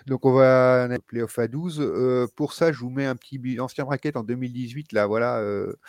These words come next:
euh, donc, qui était le playoff à dix avec juste un match de division. Euh, et avec, euh, donc, pour récupérer, après, derrière, comme ça, donc, il y aura un deuxième match, euh, de wildcard, euh, par di-, par conférence.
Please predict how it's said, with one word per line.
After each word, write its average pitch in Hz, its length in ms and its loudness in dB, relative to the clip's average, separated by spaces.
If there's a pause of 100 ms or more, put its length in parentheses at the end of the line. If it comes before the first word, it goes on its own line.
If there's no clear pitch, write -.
(500)
euh, 101 180 -6
donc, 107 180 -10
qui - 160 -8
était 113 200 -4
le 104 40 -2
playoff 139 380 6
à 127 80 6
dix 156 260 -6
avec 110 220 0
juste 127 240 -12
un 117 60 -2 (1300)
match 107 180 -4
de 107 60 -8
division. 117 560 -6 (580)
Euh, 123 760 4
et 117 220 0
avec, 120 180 2
euh, 127 960 2
donc, 117 220 -8
pour 113 160 -10
récupérer, 135 1000 0
après, 110 340 0
derrière, 120 260 0
comme 127 160 -4
ça, 120 120 -2
donc, 107 180 -8
il 110 40 -8
y - 20 -4
aura 104 120 -4
un 104 40 -6
deuxième 120 400 -2
match, 120 320 -6
euh, 98 680 -6
de 101 60 -10
wildcard, 104 580 2
euh, 98 440 -4
par 104 180 -4
di-, 101 360 -8
par 104 160 -4
conférence. 110 680 -8